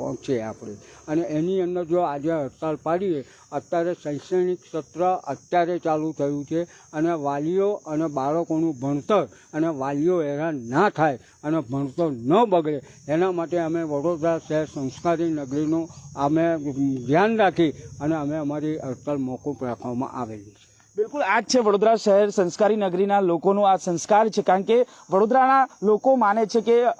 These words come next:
Speaker 2: હડતાલ કરવી એ જરૂરી નથી, કારણ કે પ્રશ્ન છે, પરંતુ તેઓ માને છે કે સીધા વાલીઓ અને બાળકોનું જે ભણતર છે એ ન બગડે તે માટેનો આ નિર્ણય કરવામાં આવ્યો છે. એટલે અમદાવાદમાં જે પ્રકારે સ્કૂલ વાહન ચાલકોએ હડતાલ કરી છે, હડતાલ કર્યા બાદ હવે વડોદરાના સ્કૂલ વાહન ચાલકો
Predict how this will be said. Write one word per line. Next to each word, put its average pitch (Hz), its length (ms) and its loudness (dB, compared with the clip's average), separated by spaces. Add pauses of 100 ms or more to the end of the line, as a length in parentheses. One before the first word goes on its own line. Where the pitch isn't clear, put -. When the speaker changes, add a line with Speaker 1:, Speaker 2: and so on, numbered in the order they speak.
Speaker 2:
હડતાલ 214 320 4
કરવી 226 300 2
એ 233 100 4
જરૂરી 208 460 2
નથી, 214 220 0
કારણ 208 200 2
કે 262 180 4 (400)
પ્રશ્ન 240 340 4
છે, 285 180 4
પરંતુ 277 580 2
તેઓ 247 320 6
માને 240 240 2
છે 233 100 -2
કે 294 120 2
સીધા 233 380 2
વાલીઓ 190 380 4
અને 254 160 4
બાળકોનું 220 560 2
જે 214 120 2
ભણતર 190 460 2
છે 233 120 0
એ 226 180 4
ન 214 180 4
બગડે 262 260 2
તે 233 140 2
માટેનો 240 320 0
આ 247 80 2
નિર્ણય 214 340 0 (340)
કરવામાં 240 360 4
આવ્યો 220 60 4
છે. 233 100 2
એટલે 269 120 2
અમદાવાદમાં 240 540 4
જે 226 100 2
પ્રકારે 240 460 4 (260)
સ્કૂલ 269 180 2
વાહન 247 280 4
ચાલકોએ 247 380 4
હડતાલ 226 360 2
કરી 233 260 2
છે, 254 260 2
હડતાલ 196 440 0
કર્યા 233 240 0
બાદ 233 160 2 (280)
હવે 254 220 4
વડોદરાના 277 480 2
સ્કૂલ 262 260 0
વાહન 254 220 4
ચાલકો 247 480 4